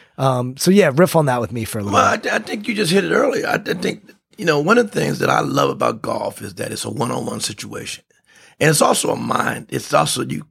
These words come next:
Speaker 2: got to have your mind focused. I mean, I looked at Tiger's situation when all that thing exploded, uh, years ago, and I said, "He'll never be the same because now his mind has drifted. He can't focus the way he should have focused,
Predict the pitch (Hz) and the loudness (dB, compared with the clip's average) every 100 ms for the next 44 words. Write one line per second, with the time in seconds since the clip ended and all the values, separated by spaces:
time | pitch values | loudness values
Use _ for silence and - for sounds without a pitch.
0 | - - - - 123 120 123 107 123 117 | -6 -2 -2 -4 -6 -6 -6 -6 -6 -6
1 | - 113 - 123 175 185 220 - - - | -8 -10 -14 -8 -4 -4 -6 -14 -20 -20
2 | _ 262 277 254 - 143 143 175 - 123 | _ 2 4 2 0 -2 2 2 0 -2
3 | 123 - 113 113 113 120 113 113 117 123 | -4 -4 -2 -2 0 -4 -6 -6 -4 -4
4 | 120 - 120 120 - - 113 107 - - | -4 -6 -6 -6 -8 -8 -6 -4 -6 -12
5 | _ - _ _ - 117 117 113 117 110 | _ -20 _ _ -2 0 0 2 2 0
6 | 107 104 110 107 113 123 - - 139 160 | -2 -4 -2 -4 -6 -6 -8 -2 2 4
7 | 156 180 190 160 156 - - 110 - - | 4 4 2 2 2 0 -4 -6 -8 -14
8 | - _ _ _ 131 151 131 139 156 165 | -20 _ _ _ -2 0 0 2 2 4
9 | 165 143 131 - 135 147 151 147 139 120 | 4 2 0 -2 0 4 4 4 2 -2
10 | 110 - 127 139 - 85 _ _ _ - | -6 -6 -2 -2 -2 -18 _ _ _ -10
11 | 139 - 185 269 - - - 175 156 - | -6 -2 -2 -2 -6 -6 2 2 2 -4
12 | - - - 127 123 113 120 - - 120 | -6 -8 -4 0 0 -2 -4 -2 -2 -2
13 | - 123 - - | -2 -2 -2 -12